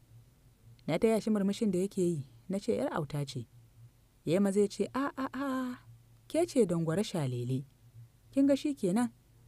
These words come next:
sai kawai ni ma in yi ta taya su in na tarairayar ki, muna ina muka saka da ki."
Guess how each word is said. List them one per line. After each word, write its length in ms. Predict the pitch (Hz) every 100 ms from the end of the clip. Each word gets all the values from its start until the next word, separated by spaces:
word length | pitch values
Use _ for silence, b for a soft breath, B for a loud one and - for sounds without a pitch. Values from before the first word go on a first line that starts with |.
| - -
sai 200 | 262 269
kawai 220 | 320 240
ni 100 | 233
ma 120 | 240
in 60 | 208
yi 60 |
ta 80 | 214
taya 180 | 226 247
su 100 | -
in 120 | -
na 80 | 196
tarairayar 520 | 196 156 139 165 143
ki, 240 | 135 127 131 - -
muna 200 | 240 214
ina 200 | 165 208
muka 240 | 233 214 170
saka 240 | 160 143
da 100 | 123
ki." 200 | - 127